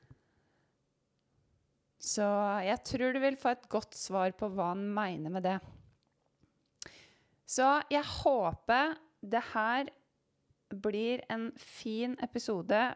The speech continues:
for deg som lytter. Jeg håper at du enten, som jeg akkurat sa i den litt for lange innledningen her, men jeg håper at du enten får bekreftet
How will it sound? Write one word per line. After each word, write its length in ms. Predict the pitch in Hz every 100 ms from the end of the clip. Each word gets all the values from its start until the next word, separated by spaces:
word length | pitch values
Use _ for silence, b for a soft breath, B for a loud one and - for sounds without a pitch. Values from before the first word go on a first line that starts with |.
| -
for 180 | - 220
deg 220 | 202 196
som 160 | 214
lytter. 460 | 214 - - 226 302 B B B -
Jeg 120 | 233
håper 420 | 247 220 - 180
at 140 | 180
du 240 | - 233 240 B B _
enten, 720 | 247 214 175 - - 233 269 285
som 220 | - 208
jeg 180 | 208 208
akkurat 360 | - 214 220
sa 480 | - - 208 226 269 - _ _
i 120 | 214 214
den 320 | 202 214 220
litt 480 | 214 220 269 - -
for 160 | - 247
lange 360 | 214 190 208
innledningen 580 | - 185 175 175 180 180
her, 240 | 214 240 381 - B B B B
men 140 | - 233
jeg 100 | 277
håper 300 | 254 - 208
at 100 | 240
du 60 | 269 -
enten 400 | 254 190 - 247
får 160 | - 226
bekreftet 1040 | 262 - - 226 - - - - 349 427